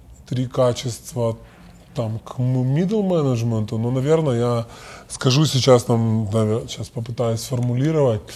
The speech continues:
ключевые, наверное, вещи, которые ждут от, от менеджеров,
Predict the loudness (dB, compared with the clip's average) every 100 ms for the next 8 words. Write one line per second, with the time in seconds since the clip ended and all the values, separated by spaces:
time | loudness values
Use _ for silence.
0 | -18 -20 -20 -4 0 2 4 4 6 6
1 | 6 6 4 6 6 6 4 4 4 4
2 | 2 0 -2 0 2 4 4 2 0 -2
3 | 0 -2 -2 -16 -20 -20 -10 -6 -2 2
4 | 2 2 0 2 2